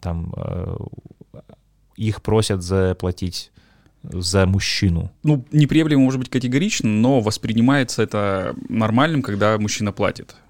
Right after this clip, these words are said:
Speaker 2: Более
Speaker 1: Это
Speaker 2: нормальным,
Speaker 1: воспринимается
Speaker 2: чем
Speaker 1: более нормально, да. То есть, когда,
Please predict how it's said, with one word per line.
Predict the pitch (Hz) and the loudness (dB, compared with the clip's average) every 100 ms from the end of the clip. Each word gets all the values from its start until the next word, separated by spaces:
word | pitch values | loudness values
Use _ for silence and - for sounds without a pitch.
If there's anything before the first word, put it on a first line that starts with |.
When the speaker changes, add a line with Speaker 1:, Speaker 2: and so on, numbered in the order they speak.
| _ _ _ _ _ _ _ _ _ _ _ - - | _ _ _ _ _ _ _ _ _ _ _ -14 -2
Speaker 2:
Более | 113 139 135 | 2 6 6
Speaker 1:
Это | 127 147 | 6 4
Speaker 2:
нормальным, | 110 110 | 4 4
Speaker 1:
воспринимается | 131 143 151 170 160 139 | 4 6 6 4 4 2
Speaker 2:
чем | |
Speaker 1:
более | 117 139 143 131 | 4 4 6 6
нормально, | 117 120 123 131 117 101 | 6 4 4 6 4 4
да. | 98 120 | 4 4
То | 98 | 4
есть, | 98 - | 0 0
когда, | 110 120 123 117 110 | 2 4 6 6 6